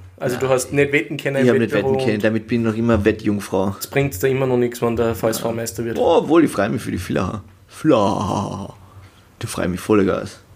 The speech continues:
Speaker 2: Weil, ich mein, sind ja, ist ja wohl, wird, wird, wird ihnen ja wohl gut stehen. Upsi, ich hab auf den falschen Knopf gedruckt. Ah, okay.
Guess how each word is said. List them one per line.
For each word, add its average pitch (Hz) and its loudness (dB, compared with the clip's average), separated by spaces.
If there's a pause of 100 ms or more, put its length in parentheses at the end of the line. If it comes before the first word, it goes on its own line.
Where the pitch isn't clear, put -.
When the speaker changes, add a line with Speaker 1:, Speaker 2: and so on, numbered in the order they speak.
(120)
Speaker 2:
Weil, 87 -2
ich 85 -8
mein, 92 -2
sind 98 -4
ja, - -4 (600)
ist 101 -2
ja 107 4
wohl, 98 2
wird, 113 0
wird, 110 2
wird 113 4
ihnen 107 6
ja 101 2
wohl 98 2
gut 95 2
stehen. 87 -2 (760)
Upsi, - -2
ich 73 2
hab 67 0
auf - -6
den 95 -8
falschen - -8
Knopf 95 -8
gedruckt. - -12 (1000)
Ah, 135 4
okay. 101 -6